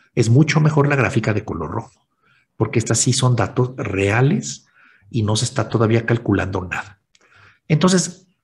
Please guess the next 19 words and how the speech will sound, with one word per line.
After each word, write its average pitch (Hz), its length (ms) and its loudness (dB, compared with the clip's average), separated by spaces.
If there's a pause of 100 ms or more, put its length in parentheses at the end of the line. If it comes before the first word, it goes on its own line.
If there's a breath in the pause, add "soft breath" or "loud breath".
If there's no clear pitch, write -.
no 156 160 4
tienes 175 240 4
por 120 180 0
qué 143 120 0
hacer 135 260 4
un 131 240 4
análisis 117 500 0
causa-raíz. 101 960 -4 (400 soft breath)
Realmente 131 480 2
es 135 80 -2
que 127 140 0
la 117 200 -2
manera 110 460 2
en 190 100 0
que 151 100 -2
manejas 117 520 -4
tú 127 100 4
los 135 220 4
datos, - 500 -2